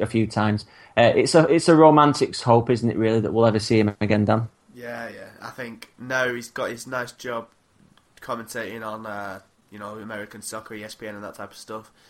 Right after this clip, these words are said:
Speaker 2: He's got good training courses in Florida, and in America, sorry, that he's doing with former teammates of his.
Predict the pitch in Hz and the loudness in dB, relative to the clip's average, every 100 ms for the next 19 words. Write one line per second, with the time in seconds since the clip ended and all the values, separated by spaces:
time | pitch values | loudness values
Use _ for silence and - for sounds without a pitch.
0 | _ - 113 107 - - - - 110 110 | _ -20 -18 -14 -14 -14 -16 -14 -8 -8
1 | - _ _ _ _ 127 117 - 117 117 | -8 _ _ _ _ -16 -14 -10 -10 -8
2 | 113 113 120 - 117 117 117 117 113 107 | -12 -12 -12 -12 -18 -18 -12 -10 -8 -10
3 | 113 98 107 110 110 113 - 110 110 107 | -14 -16 -16 -14 -14 -16 -16 -14 -12 -12
4 | 90 104 107 107 104 104 - 113 110 110 | -14 -14 -14 -14 -14 -18 -16 -12 -10 -12
5 | - 110 110 - 113 110 110 | -16 -16 -16 -16 -16 -14 -16